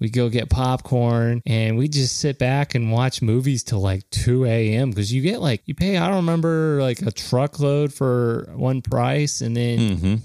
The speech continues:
Speaker 1: you get to watch three movies.
Speaker 2: All honesty, I have not been to our lovely drive-in. I apologize to the owners. Kent and I were just talking about the fact that we needed to set up one of our Friday nights to involve going to the drive-in and to indoctrinate the family.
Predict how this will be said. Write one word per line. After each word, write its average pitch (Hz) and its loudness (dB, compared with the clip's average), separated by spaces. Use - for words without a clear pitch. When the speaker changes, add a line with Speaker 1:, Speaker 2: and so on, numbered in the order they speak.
Speaker 1:
you 143 -4
get 170 0
to 147 -2
watch 143 0
three 156 -2
movies. 147 -2
Speaker 2:
All 143 0
honesty, 104 0
I 95 0
have 101 0
not 120 0
been 123 0
to 104 2
our 95 2
lovely 95 0
drive-in. 90 0
I 92 0
apologize 98 -2
to 107 0
the 95 2
owners. 110 0
Kent - -2
and - -2
I 92 0
were 104 0
just 113 0
talking 117 -2
about 117 -2
the 113 -8
fact 117 -2
that 110 0
we 113 0
needed 113 0
to 104 2
set 110 0
up 107 -4
one 107 0
of 98 0
our 101 2
Friday 101 0
nights 117 0
to 98 0
involve 95 0
going 127 0
to 117 -2
the 101 0
drive-in 95 2
and 98 0
to 98 0
indoctrinate 98 -2
the 95 0
family. 95 -2